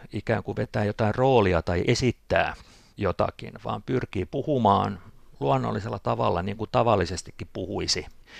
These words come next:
Mut sitten tämä voi kääntää myös niin päin, että jos joku on saanut sen kaltaista palautetta, että puhut epäselvästi tai, tai turhan nopeasti, niin se ei tässä haittaa mitään, vaan on pikemminkin hyvä asia.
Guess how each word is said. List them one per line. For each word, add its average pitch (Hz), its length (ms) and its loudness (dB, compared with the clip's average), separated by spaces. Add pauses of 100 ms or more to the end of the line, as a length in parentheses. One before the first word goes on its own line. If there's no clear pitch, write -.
(440)
Mut - 140 -2
sitten 143 240 6
tämä 131 220 6
voi 127 120 4
kääntää 160 380 4
myös 131 260 -6
niin 156 280 -2
päin, 110 280 6
että 107 300 2
jos - 760 -2
joku 123 580 -2
on 113 160 2
saanut 131 320 0
sen 139 200 -4
kaltaista 120 360 -2
palautetta, 127 720 0
että 104 240 -6
puhut 131 360 -6
epäselvästi 110 840 4 (100)
tai, 107 320 2 (560)
tai - 160 0
turhan 120 420 4
nopeasti, 107 680 2
niin 110 100 -2
se 143 140 2
ei 95 500 2
tässä 117 320 -4
haittaa 101 540 0
mitään, 95 480 -2
vaan 101 220 -6
on 101 100 -12
pikemminkin 110 680 -6
hyvä 120 240 -2
asia. 98 420 0